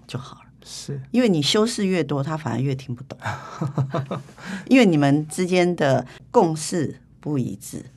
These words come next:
Speaker 2: 对。
Speaker 1: 不是说他好或你，你不好，
Speaker 2: 对。
Speaker 1: 而是共识不一致。
Speaker 2: 对。
Speaker 1: 对。
Speaker 2: 对于未来的目标，
Speaker 1: 不一致。
Speaker 2: 啊，不一致。
Speaker 1: 对。
Speaker 2: 所以很多的沟通变得好像也没有办法达到那个效果。
Speaker 1: 对，这个就是，这个算是一个，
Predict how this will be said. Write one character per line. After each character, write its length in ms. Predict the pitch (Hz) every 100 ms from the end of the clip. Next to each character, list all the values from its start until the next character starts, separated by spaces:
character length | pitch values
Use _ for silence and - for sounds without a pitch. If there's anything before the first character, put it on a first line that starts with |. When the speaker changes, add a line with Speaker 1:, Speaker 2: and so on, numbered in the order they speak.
| - -
Speaker 2:
对。 120 | -
Speaker 1:
不 80 | 156
是 140 | 262 247
说 160 | 220
他 180 | 202 190
好 220 | 185 -
或 180 | 120 156
你， 180 | 123 - - -
你 200 | - 131
不 140 | 131
好， 260 | 139 - - - - -
Speaker 2:
对。 100 | 131
Speaker 1:
而 100 | 139
是 200 | 139 151
共 320 | 156 151 131
识 260 | - 139
不 220 | 123 120 113
一 120 | -
致。 200 | - - - -
Speaker 2:
对。 120 | - 147 -
Speaker 1:
对。 100 | -
Speaker 2:
对 140 | 180 160
于 360 | 143 139 143 -
未 140 | 175
来 120 | 151
的 100 | 135
目 280 | 139 160 165
标， 420 | 131 147 143 139 156
Speaker 1:
不 160 | - 185
一 160 | 131
致。 200 | 120 -
Speaker 2:
啊， 100 | 113 123
不 120 | 135
一 100 | 127
致。 300 | 127 127 123 - -
Speaker 1:
对。 180 | -
Speaker 2:
所 180 | - 143
以 360 | 139 135 127 131
很 180 | 127 131
多 160 | 156
的 80 | 151
沟 300 | 143 143 143
通 280 | 139 139 139
变 220 | 135 139
得 180 | 123 120
好 180 | 117 117
像 340 | 120 139 131
也 160 | 135 127
没 180 | 123 127
有 120 | 135
办 180 | 135 135
法 140 | 123
达 240 | - 107 117
到 140 | 131
那 100 | 127
个 100 | 120
效 240 | - 127 113
果。 140 | -
Speaker 1:
对， 220 | 175 127 127 - -
这 220 | - -
个 120 | 160 147
就 160 | 156
是， 480 | 151 - 139 123 -
这 160 | - 320
个 80 | 269
算 260 | 240 262
是 160 | 233 220
一 140 | 196
个， 300 | 190 170 143